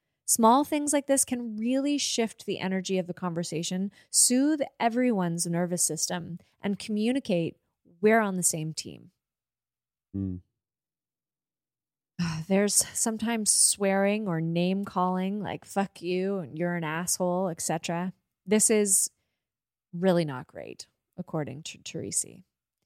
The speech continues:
Speaker 1: "If you want to have a positive relationship, there's no reason to be doing that," she said.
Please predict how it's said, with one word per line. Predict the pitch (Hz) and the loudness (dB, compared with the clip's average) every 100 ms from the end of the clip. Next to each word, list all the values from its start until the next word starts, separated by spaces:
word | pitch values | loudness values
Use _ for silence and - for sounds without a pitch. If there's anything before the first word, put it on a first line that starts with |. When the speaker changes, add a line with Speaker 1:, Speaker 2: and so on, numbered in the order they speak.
| _ - | _ -6
Speaker 1:
"If | 202 | 0
you | 226 | 2
want | 208 190 208 | 2 2 2
to | |
have | 226 226 | 0 0
a | |
positive | - 214 220 220 226 | 0 0 2 0 0
relationship, | 233 185 175 175 175 165 - _ | 0 -2 -4 -6 -6 -8 -10 _
there's | 196 190 190 | -2 0 0
no | 185 180 | 2 2
reason | 175 175 170 165 | 2 0 -2 -4
to | 165 | -6
be | 165 | -8
doing | 160 165 160 147 | -4 -4 -2 -4
that," | 131 - _ - | -8 -12 _ -14
she | - 170 | -8 -6
said. | 139 - | -6 -8